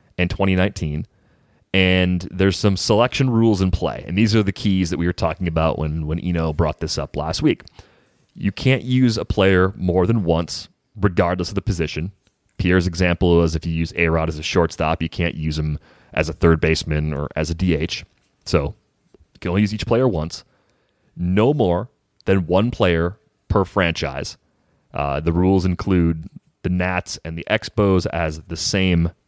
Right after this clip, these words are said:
franchise. So just keep that in mind. Uh, name changes obviously don't change the franchise. The Rays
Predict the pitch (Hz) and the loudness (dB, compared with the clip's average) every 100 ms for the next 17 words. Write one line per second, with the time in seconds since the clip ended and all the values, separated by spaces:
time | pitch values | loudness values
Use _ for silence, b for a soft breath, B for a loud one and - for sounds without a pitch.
0 | _ _ 92 73 - - - - - _ | _ _ -4 -2 -4 -6 -6 -10 -14 _
1 | _ - 76 69 - 73 - - 85 - | _ -4 -2 -2 -6 -12 -14 -8 -6 -2
2 | 78 73 71 78 107 - b b b b | -4 -4 -6 -4 -6 -8 b b b b
3 | b b 76 73 - 98 110 104 - 95 | b b -6 -6 -4 0 2 2 2 0
4 | 85 85 82 82 - 78 73 73 - - | 2 0 0 -2 -4 -4 -6 -8 -8 -8
5 | 76 80 - 123 107 104 95 87 80 82 | -8 -6 0 2 4 4 4 2 0 -2
6 | 80 80 - - | -2 -2 -6 -12